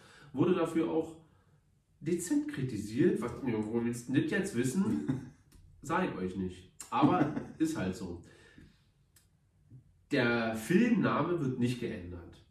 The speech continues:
Speaker 1: Es geht nur um, äh, den Kinovorverkauf, dass die Kinos jetzt die Möglichkeit haben, äh, den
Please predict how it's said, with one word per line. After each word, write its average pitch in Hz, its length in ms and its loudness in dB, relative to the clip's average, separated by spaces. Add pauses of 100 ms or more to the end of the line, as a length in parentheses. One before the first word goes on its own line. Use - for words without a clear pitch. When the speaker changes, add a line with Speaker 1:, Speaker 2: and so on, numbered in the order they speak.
(440)
Speaker 1:
Es 135 220 -4
geht 127 260 4
nur 180 220 4
um, 120 420 0 (140)
äh, 120 560 4
den 110 180 -2
Kinovorverkauf, 143 1040 0 (220)
dass 120 180 -4
die 127 140 -4
Kinos 160 420 -2
jetzt 139 180 0
die 127 60 -2
Möglichkeit 127 580 0
haben, 123 540 -2 (460)
äh, 113 400 0
den 110 760 -2